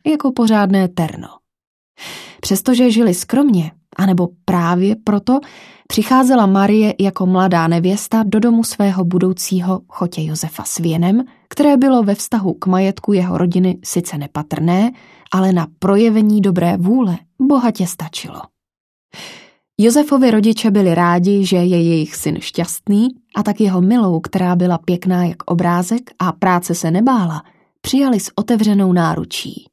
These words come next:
Kolem Plotny se činila se zručností kuchařů těch nejvyhlášenějších brněnských podniků, kam se starý pan statkář často stavoval při své cestě na Zelný trh.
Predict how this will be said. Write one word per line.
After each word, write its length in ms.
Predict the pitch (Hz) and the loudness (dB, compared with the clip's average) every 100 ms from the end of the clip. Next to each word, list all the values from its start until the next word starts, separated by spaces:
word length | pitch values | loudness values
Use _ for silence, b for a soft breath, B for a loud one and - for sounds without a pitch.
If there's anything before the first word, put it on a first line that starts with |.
| _ _ _ _ _ B B B B B B | _ _ _ _ _ B B B B B B
Kolem 300 | 311 320 262 | 2 2 4
Plotny 360 | 269 262 254 254 | 2 2 2 0
se 180 | 254 247 | 0 -2
činila 460 | - 262 254 254 | 2 2 4 2
se 180 | 254 233 | 2 2
zručností 640 | 208 220 220 226 220 - 185 | 2 0 0 -2 0 -4 -2
kuchařů 460 | - - 196 208 | -2 -2 0 0
těch 280 | 180 170 - | 0 -4 0
nejvyhlášenějších 1200 | 185 196 254 247 240 226 220 202 196 196 - 190 | 0 2 2 2 2 2 2 0 2 0 -2 -2
brněnských 640 | 180 160 165 165 - - - | 0 0 0 -2 -6 -12 -8
podniků, 800 | 160 160 170 175 - 220 247 254 | -4 -2 -2 -2 -2 0 0 -4
kam 180 | 190 185 | -4 -2
se 140 | 165 | -4
starý 460 | 165 - 226 233 226 | -8 -2 0 2 0
pan 240 | - 170 | -2 -6
statkář 560 | 175 214 214 190 185 - | -4 -4 -2 -2 -2 -4
často 340 | - 180 - | -8 -8 -8
stavoval 560 | - - 160 170 175 175 | -8 -4 -2 0 0 -2
při 180 | - 170 | -6 -6
své 260 | 165 156 | -4 -6
cestě 400 | 151 180 180 180 | -4 -6 -4 -4
na 120 | 175 | -4
Zelný 400 | 165 135 147 147 | -4 -8 -10 -10
trh. 360 | - 180 - | -8 -8 -8